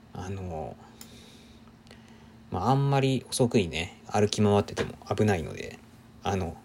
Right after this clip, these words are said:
空港の近くのね、ゲストハウスに泊まる予定だったんで、だからあんまり遅くなるのも怖いなと思って、まあ、すぐ戻ってったんですけど。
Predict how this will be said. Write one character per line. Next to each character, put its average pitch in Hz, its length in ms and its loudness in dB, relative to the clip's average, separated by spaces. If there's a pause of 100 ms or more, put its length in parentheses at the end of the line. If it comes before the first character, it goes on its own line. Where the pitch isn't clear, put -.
空 170 180 6
港 165 200 10
の 160 100 4
近 - 240 6
く 92 120 -2
の 78 100 -2
ね、 80 80 -6
ゲ 92 140 4
ス - 80 4
ト 113 80 4
ハ 117 120 8
ウ 101 60 8
ス 87 100 2
に 73 160 -10 (540)
泊 107 120 6
ま 104 140 8
る 104 100 10
予 104 120 10
定 101 200 8
だ 98 100 8
っ 95 60 0
た - 120 -8
ん 90 100 -10
で、 - 320 -10 (1200)
だ 107 100 0
か 95 100 -2
ら 78 160 -2
あ 117 120 -2
ん 123 100 4
ま 127 120 4
り 123 120 6
遅 120 240 0
く 120 140 2
な 117 140 6
る 101 80 2
の 80 100 -4
も 73 100 -12 (260)
怖 101 240 6
い 92 60 -2
な 73 100 -8
と 73 80 -6
思 71 160 -8
っ - 20 -16
て、 - 520 -6 (1000)
ま 90 80 -4
あ、 - 20 -4
す - 200 4
ぐ 98 120 6
戻 90 240 2
っ - 40 0
て - 180 -6
っ - 20 -6
た - 200 -10
ん - 40 -14
で - 40 -6
す - 80 -4
け - 100 -10
ど。 - 120 -14